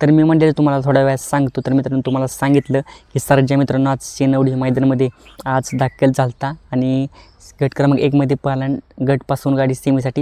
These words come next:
पात्र झाली. सर्जा आणि राजा दोन्ही पण नंदींचं खूप खूप अभिनंदन आणि ड्रायव्हरचं पण खूप खूप अभिनंदन. तर आज गाडी सेमीसाठी पात्र झाली. आज नक्कीच मित्रांनो आज आपला सर्जा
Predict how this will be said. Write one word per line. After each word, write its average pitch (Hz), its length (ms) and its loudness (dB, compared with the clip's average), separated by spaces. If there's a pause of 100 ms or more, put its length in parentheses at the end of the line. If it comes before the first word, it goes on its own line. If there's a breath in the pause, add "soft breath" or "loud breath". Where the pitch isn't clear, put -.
पात्र - 320 -4
झाली. 127 220 2 (240 loud breath)
सर्जा 135 420 -2
आणि 139 160 0
राजा 131 300 0
दोन्ही 131 300 0
पण 147 160 -2
नंदींचं 143 520 0 (120)
खूप 135 180 0 (100)
खूप - 120 -4 (140)
अभिनंदन 135 400 2
आणि 131 100 0
ड्रायव्हरचं 131 460 0
पण 135 140 2
खूप - 180 -2
खूप - 160 -4
अभिनंदन. 139 380 4
तर - 420 -10
आज 131 120 -2 (100)
गाडी 131 200 -2
सेमीसाठी 135 480 0 (100)
पात्र 135 260 0
झाली. 131 200 2
आज 131 200 -4
नक्कीच 143 360 0
मित्रांनो 139 320 2 (480 loud breath)
आज 135 160 -2
आपला 135 320 0 (300 soft breath)
सर्जा 135 680 0